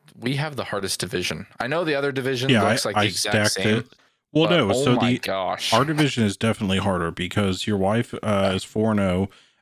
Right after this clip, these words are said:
Speaker 2: Adam's family is two and two. Uh, so
Speaker 1: And
Speaker 2: they're
Speaker 1: me
Speaker 2: sitting
Speaker 1: and
Speaker 2: at
Speaker 1: you.
Speaker 2: five hundred, and then you and I are sitting at two fifty at one and three.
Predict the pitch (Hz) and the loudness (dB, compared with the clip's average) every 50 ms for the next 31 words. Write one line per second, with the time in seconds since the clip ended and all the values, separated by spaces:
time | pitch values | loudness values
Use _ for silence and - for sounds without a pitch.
0 | _ _ 98 98 107 123 135 135 - - 117 113 117 120 117 110 104 98 - - | _ _ 0 2 2 2 0 0 0 0 0 2 2 2 2 2 0 0 -2 -6
1 | - - - 123 120 117 101 95 - - - - 107 101 90 87 87 90 92 - | -10 -2 0 0 2 2 0 -2 -4 -4 -2 0 0 0 0 0 -2 -2 -4 -6
2 | _ _ _ _ _ _ _ - 87 92 92 95 104 - - 101 101 104 98 95 | _ _ _ _ _ _ _ -2 -2 0 0 -2 -2 -4 -2 -2 0 0 0 0
3 | 117 117 110 101 95 98 101 98 98 95 107 104 98 95 92 87 90 92 95 95 | 0 0 0 0 0 2 2 2 0 0 0 0 2 2 0 0 0 0 2 2
4 | 95 98 110 123 120 107 104 107 110 104 95 - - 98 95 92 - - - - | 4 2 2 2 2 2 2 2 2 0 0 -2 -2 -2 0 -2 -2 -4 -4 -4
5 | 104 95 - - 98 - - - 92 85 82 98 92 87 87 87 90 - 101 104 | -4 -4 -2 -4 -6 -4 -4 -4 -4 -2 0 0 0 0 -2 -4 -4 -2 -2 0
6 | 104 92 90 87 - | 0 0 -2 -4 -8